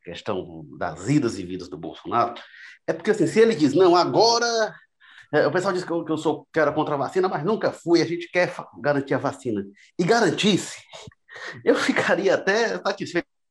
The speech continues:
beleza, vamos. Mas isso não acontece, né? O que a gente vê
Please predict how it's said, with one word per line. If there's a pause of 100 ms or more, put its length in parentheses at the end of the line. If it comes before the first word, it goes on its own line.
(360)
beleza, (140)
vamos. (800)
Mas
isso
não
acontece,
né?
O
que
a
gente
vê